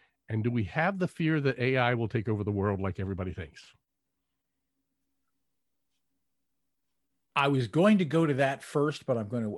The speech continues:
Speaker 2: I'm gonna save that one until last.
Speaker 1: <laughs>
Speaker 2: Um, A I is, uh, I, I think a lot of it's misunderstood. And part of the reason is that we've been calling it A I, and we have to call it A I.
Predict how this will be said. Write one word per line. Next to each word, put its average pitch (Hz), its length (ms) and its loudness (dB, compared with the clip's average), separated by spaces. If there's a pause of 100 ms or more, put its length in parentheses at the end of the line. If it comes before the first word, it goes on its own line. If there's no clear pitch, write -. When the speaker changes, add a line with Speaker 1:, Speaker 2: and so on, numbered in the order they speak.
Speaker 2:
I'm 113 100 -6
gonna 110 180 -4
save 120 340 -4
that 117 240 -2
one 98 160 -8
until 101 200 -6
last. 87 460 -8
Speaker 1:
<laughs> - 60 -20 (600)
Speaker 2:
Um, 120 380 -2 (140)
A 175 160 2
I 196 280 4
is, 147 460 0 (380)
uh, 156 60 0 (120)
I, 147 120 -4
I 147 240 -4
think 185 240 -4
a 151 60 0
lot 139 240 0
of 120 80 -4
it's 113 160 -8
misunderstood. 110 840 -6
And 113 200 -6
part 220 240 -2
of 208 60 -4
the 156 80 -2
reason 120 340 -2
is 110 200 -4
that 117 240 -4
we've 117 240 -6
been 107 140 -6
calling 143 360 -6
it 117 100 -4
A 104 180 -6
I, 98 180 -10
and 113 100 -6
we 151 80 -4
have 196 220 -4
to 175 80 -8
call 135 220 0
it 120 180 0
A 98 40 -2
I. 78 160 -10